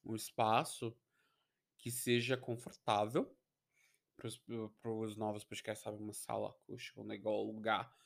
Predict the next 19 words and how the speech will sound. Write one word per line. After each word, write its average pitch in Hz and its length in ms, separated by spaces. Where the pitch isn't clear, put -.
né? 101 200
Trabalhar 110 880
pra 143 220
isso, 131 400
né? 107 300
Quero, 107 400
eu 95 60
quero 104 180
trabalhar 107 340
pra - 160
isso. - 400
Pra 110 140
criar 104 540
esse - 300
espaço 110 1000
de, 113 1080
tipo - 240
assim, 110 400
meu, 110 500